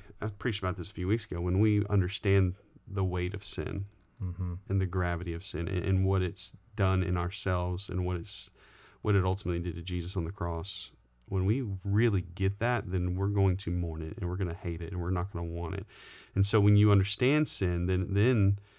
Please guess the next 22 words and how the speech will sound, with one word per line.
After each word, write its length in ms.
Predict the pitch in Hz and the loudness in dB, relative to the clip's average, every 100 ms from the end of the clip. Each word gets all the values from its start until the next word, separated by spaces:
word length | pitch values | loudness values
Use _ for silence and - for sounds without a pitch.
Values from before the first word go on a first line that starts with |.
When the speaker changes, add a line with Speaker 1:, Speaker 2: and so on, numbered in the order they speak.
| _ _ - | _ _ 0
Speaker 1:
when 100 | 95 | 4
the 60 | |
Holy 120 | 104 | 4
Spirit 300 | 101 - 95 | 4 0 -2
convicts 480 | - 90 101 120 - | 0 0 2 0 -2
you, 160 | 87 87 | -2 0
or 120 | 90 | 0
when 160 | 90 92 | 0 2
God's 280 | 92 92 | 0 0
word, 340 | 92 95 98 90 | 0 2 2 0
you 60 | |
know, 180 | 87 85 - - | -4 -4 -10 -4
through 180 | 113 104 | 0 2
God's 280 | 98 92 95 | 2 2 0
word, 260 | 95 90 - | -2 -2 -6
the 60 | 95 | -2
Holy 140 | 92 | -2
Spirit 240 | 98 - - | -4 -8 -4
convicts 320 | 90 117 - | -4 -4 -6
you, 80 | 90 | -4
you 160 | 101 | -2
don't, 240 | 110 98 | 0 0